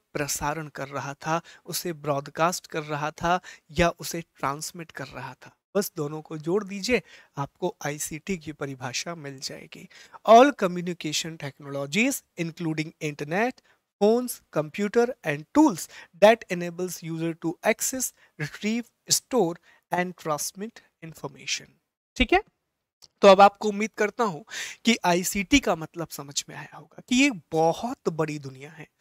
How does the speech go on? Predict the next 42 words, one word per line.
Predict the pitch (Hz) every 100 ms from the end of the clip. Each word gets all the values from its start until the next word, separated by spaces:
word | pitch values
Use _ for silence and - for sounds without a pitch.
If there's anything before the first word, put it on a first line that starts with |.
| - _ -
जिसमें | 269 - 392
सब | - 277 240 285
कुछ | 330 320 -
है। | 185 143 143
जो | 139 247
सारी | - 233 226
बातें | 214 208 - 220
हम | 214
पढ़ने | - 190 185 202
जा | 175 151
रहे | 156
हैं | 147 196 233 - -
वो | 214
सारी | 233 - 185 214 247
बातें | 208 196 214 -
आईसीटी | 190 190 196 175
का | 185
हिस्सा | 165 151 -
है। | 165 -
तभी | 180 226
तो | 254
मैं | 247
कह | 240 233
रहा | 233
हूं | 220
कि | 226
सिलेबस | - 190 196 214
बनाने | 190 165 160 190
वालों | 185 151 160
को | 151 202 233 - - -
ये | 294
थोड़ा | 320 202 226
सोचना | 247 240 262 240 190
चाहिए | - 139 147
था | - 160
कि | 277 - -
आईसीटी | 185 202 277 -
तो | 320 294
अपने | 233 - 294
आप | 262 196 - 240
में |
एक | 233